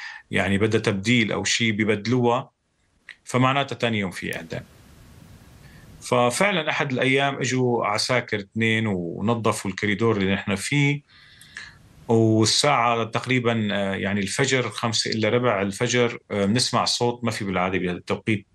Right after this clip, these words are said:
مفردات يعني تسمع فيها هذا الصوت. نزول أكثر من عشرة أو اثناشر شخص، وهذا المعتقل، آه، اللي موجود بالمفردة ستة، آه، وقفوا على بابه وصار في حديث، يعني المو-،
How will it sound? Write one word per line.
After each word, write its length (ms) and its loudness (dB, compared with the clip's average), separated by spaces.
مفردات 720 0
يعني 640 -6
تسمع 280 0
فيها 280 -2
هذا 100 -2
الصوت. 440 -2
نزول 380 2
أكثر 260 0
من 140 2
عشرة 360 0
أو 160 -2
اثناشر 420 -2
شخص، 680 -2
وهذا 360 2
المعتقل، 800 0
آه، 640 0
اللي 140 -2
موجود 300 2
بالمفردة 520 2
ستة، 560 -2
آه، 40 0
وقفوا 500 2
على 200 2
بابه 240 0
وصار 280 2
في 240 -2
حديث، 560 -2
يعني 260 -2
المو-، 400 -2